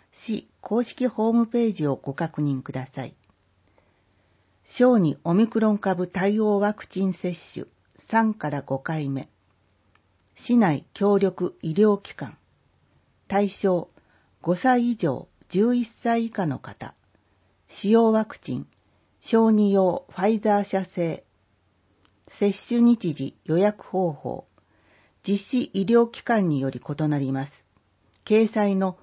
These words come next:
二次元コードから市公式ホームページをご確認ください。小児従来株ワクチン接種、一、二回目。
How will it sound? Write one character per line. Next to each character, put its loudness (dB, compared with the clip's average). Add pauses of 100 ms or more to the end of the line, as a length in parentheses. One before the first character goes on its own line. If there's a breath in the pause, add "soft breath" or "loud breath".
(120)
二 0
次 -2
元 2
コ -2
ー 0
ド -4
か -6
ら -8 (140)
市 -10
公 0
式 -4
ホ 0
ー 2
ム 2
ペ 0
ー -2
ジ -4
を -4
ご -4
確 -6
認 -2
く -16
だ -10
さ -14
い。 -18 (1400)
小 2
児 0
従 6
来 4
株 -4
ワ -2
ク -14
チ -2
ン 2
接 -4
種、 -16 (580)
一、 -8
二 -4
回 -4
目。 -6